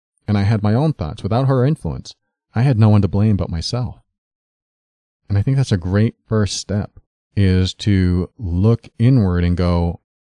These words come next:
"If this person wasn't in my life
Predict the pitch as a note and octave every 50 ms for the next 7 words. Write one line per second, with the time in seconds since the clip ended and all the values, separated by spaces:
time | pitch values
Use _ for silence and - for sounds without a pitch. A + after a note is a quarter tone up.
0 | _ _ _ _ _ _ _ _ _ _ _ _ _ _ _ _ - A#2 A#2+ -
1 | - A#2+ A#2 - - A#2+ A2 G#2+ - A2 G2+ G2+ G2+ G2 F#2+ G2 A2+ D3 B2 F2
2 | D#2 D2+ D2 A#1+ - G2